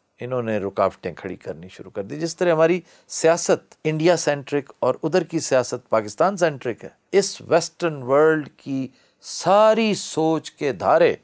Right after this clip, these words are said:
एक ही तरफ बहने लगे और वो था सोवियत यूनियन, कि अभी ये तो हमें खा जाएगा, ये तो बर्बाद कर देगा।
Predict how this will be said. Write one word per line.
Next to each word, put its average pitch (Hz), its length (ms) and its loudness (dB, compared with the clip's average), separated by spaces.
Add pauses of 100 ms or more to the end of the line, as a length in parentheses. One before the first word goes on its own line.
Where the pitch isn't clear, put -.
एक 233 300 6
ही 170 100 2
तरफ 135 320 2
बहने 98 260 -2
लगे 87 240 -2
और 95 80 0
वो 98 180 -2
था 87 140 -10
सोवियत 85 440 -6
यूनियन, - 260 -20 (580)
कि 120 80 -6
अभी 110 220 -4
ये 127 120 0
तो 117 160 -2
हमें 98 200 -8
खा - 220 0
जाएगा, 85 320 -6 (100)
ये - 80 -18
तो 123 120 -12
बर्बाद 113 460 -2
कर 98 120 -8
देगा। - 380 -18